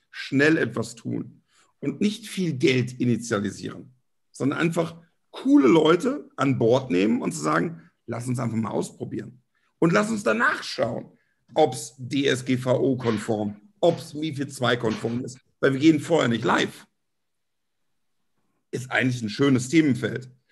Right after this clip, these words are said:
Wir sehen's eigentlich, und das ist traurig für mich, ich bin viel in Asien, ich bin viel in den U S A,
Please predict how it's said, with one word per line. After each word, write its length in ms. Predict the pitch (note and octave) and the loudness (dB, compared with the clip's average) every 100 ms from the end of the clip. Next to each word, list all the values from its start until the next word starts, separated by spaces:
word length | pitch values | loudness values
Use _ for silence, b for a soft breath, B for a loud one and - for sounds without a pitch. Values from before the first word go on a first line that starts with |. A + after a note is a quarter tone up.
| _ _ | _ _
Wir 140 | C#3 B2+ | -2 0
sehen's 600 | B2+ D3+ F3+ F#3+ - - | 6 6 6 2 -4 -2
eigentlich, 680 | B2+ E3 F3+ F#3+ F#3 - | 0 2 0 0 -2 -2
und 160 | D#3 C3+ | -6 -6
das 100 | C3+ | -8
ist 180 | - - | -12 -8
traurig 400 | B2 C#3+ F3 - | 0 2 2 0
für 140 | F2 | 0
mich, 320 | E2+ - - B B B - | 0 0 -4 B B B -12
ich 80 | |
bin 140 | - D3 | -2 -2
viel 300 | B2+ D#3 F3 | -2 0 2
in 160 | E3 | 4
Asien, 440 | B2+ C#3 C#3+ C#3 C3+ | 2 2 2 2 2
ich 140 | B2+ | 2
bin 140 | B2 G#2+ | 0 0
viel 260 | - D#3 | -2 2
in 160 | D3 B2 | 4 4
den 140 | B2+ | 4
U 60 | B2+ | 0
S 120 | B2+ | -4
A, 420 | A2 B2 D3 E3 | -6 -6 -6 -8